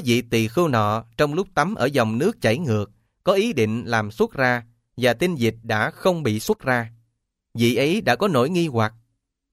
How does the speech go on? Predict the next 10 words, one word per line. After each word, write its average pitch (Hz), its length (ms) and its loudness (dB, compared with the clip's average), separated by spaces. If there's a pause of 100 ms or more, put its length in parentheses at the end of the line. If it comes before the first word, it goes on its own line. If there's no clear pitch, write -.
(140)
"Phải 120 180 0
chăng 131 400 -4
ta 160 180 -2
đã 143 140 2
phạm 117 300 -2
tội, 107 320 -2 (240)
Sangha 139 440 0
đi 135 180 -2
Sê 131 220 -2
Sa, 117 360 -4